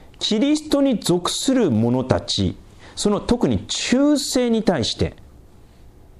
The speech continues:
ありとあらゆる中傷をします。告発して、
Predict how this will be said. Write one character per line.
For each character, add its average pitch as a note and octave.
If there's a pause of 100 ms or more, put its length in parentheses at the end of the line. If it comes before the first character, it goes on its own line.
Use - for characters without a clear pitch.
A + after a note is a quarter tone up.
(560)
あ G3
り F#3+
と G#2
あ C#3+
ら G#3+
ゆ G#3+
る A3+
中 G3
傷 F#3
を F3
し F#3+
ま F2
す。 - (1800)
告 G#3
発 G#3
し -
て、 C#3+